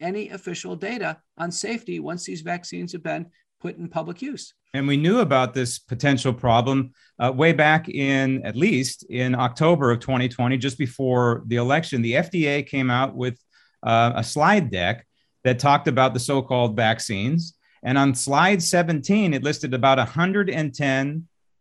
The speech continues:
Speaker 2: potential side effects. Um, autoimmune, uh, problems, Kawasaki disease, and of course, death is listed on there. But somehow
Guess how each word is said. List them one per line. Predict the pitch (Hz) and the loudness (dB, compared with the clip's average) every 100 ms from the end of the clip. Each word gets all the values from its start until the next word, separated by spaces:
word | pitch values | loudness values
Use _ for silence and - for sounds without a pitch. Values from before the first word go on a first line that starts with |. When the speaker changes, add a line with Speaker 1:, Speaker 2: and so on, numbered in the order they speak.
| _ _ 120 | _ _ -6
Speaker 2:
potential | 139 160 165 170 | 0 4 4 4
side | 139 165 160 165 | 2 6 6 6
effects. | 123 98 80 - - _ _ _ _ | 2 -2 -2 -8 -18 _ _ _ _
Um, | - 120 123 120 - | 4 6 8 6 4
autoimmune, | 123 143 139 131 139 160 160 160 160 170 - | 4 6 6 4 4 2 2 0 -2 -6 -4
uh, | 139 139 | 0 2
problems, | 139 147 147 156 156 160 - | 4 4 4 2 -4 -8 -6
Kawasaki | 113 117 - 147 165 165 151 | -2 -2 2 4 6 4 2
disease, | 143 151 160 - | 2 2 2 0
and | 131 143 156 143 | -2 0 0 -2
of | - | -2
course, | 123 127 123 | -2 -2 -4
death | - 101 185 240 - | -12 0 2 2 0
is | 117 | -6
listed | 110 110 - | -6 -8 -4
on | 113 113 | 0 0
there. | 113 113 | 0 -2
But | 117 | 0
somehow | 220 262 226 208 190 170 | 2 4 4 4 4 2